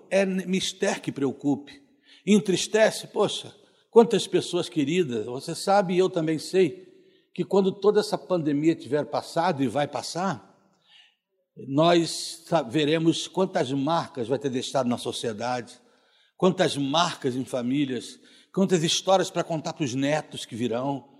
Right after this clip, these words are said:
para os bisnetos desse tempo terrível. Portanto, sim, é possível ter sofrimento nesse tempo, sim,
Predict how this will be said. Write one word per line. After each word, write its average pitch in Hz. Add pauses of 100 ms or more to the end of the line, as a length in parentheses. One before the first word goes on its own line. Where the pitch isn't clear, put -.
(220)
para 143
os 127
bisnetos 143
desse 151
tempo 214 (300)
terrível. 160 (180)
Portanto, 262
sim, 254 (240)
é 208
possível 220
ter 180
sofrimento 170
nesse -
tempo, 190
sim, 269